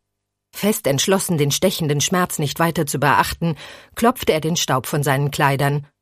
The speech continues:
Obwohl er nicht das geringste Bedürfnis verspürte, die ungeliebte Arbeit in der Schwertschmiede seiner Mutter wieder aufzunehmen, entschied er sich schweren Herzens für den Heimweg. Er blickte noch einmal nach oben,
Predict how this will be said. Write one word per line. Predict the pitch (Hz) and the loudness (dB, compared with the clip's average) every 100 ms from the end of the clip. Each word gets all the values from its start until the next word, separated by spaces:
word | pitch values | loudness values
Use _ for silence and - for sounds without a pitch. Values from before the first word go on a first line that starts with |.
| _ _ _ | _ _ _
Obwohl | - 139 170 160 | -10 -2 0 2
er | |
nicht | 165 147 | 0 0
das | 165 - | -2 -2
geringste | 143 170 214 - | -2 0 0 0
Bedürfnis | 143 147 185 208 175 156 | -2 0 0 0 -2 -2
verspürte, | 165 156 - 180 151 170 151 - - - | -2 -4 0 0 2 0 -2 -12 -20 -8
die | 170 | -6
ungeliebte | 160 208 208 165 175 - 165 - | 0 2 2 2 0 0 0 2
Arbeit | 175 190 165 143 | 2 2 2 0
in | |
der | 139 139 | -2 0
Schwertschmiede | - 170 180 - 170 165 156 | 0 0 0 -2 -2 0 0
seiner | 147 139 143 | 0 0 2
Mutter | 151 151 160 | 0 0 0
wieder | 139 131 | 2 4
aufzunehmen, | 127 165 - 175 160 165 160 - - _ - | 4 2 -2 0 2 0 -2 -8 -20 _ -2
entschied | 226 214 262 254 | 0 2 0 2
er | 202 | 0
sich | 175 160 | 0 -2
schweren | - 180 185 190 | 0 0 2 2
Herzens | 147 135 - 160 143 | 2 0 -2 -4 -4
für | - | -2
den | 147 165 | 0 0
Heimweg. | 147 131 127 123 - - _ _ _ _ _ _ - | 0 0 -2 -4 -8 -20 _ _ _ _ _ _ -4
Er | 196 | 0
blickte | 196 240 226 | 2 0 2
noch | 180 131 | 0 0
einmal | 160 160 160 | 0 2 2
nach | 175 | 0
oben, | - 175 151 135 | 0 0 0 -2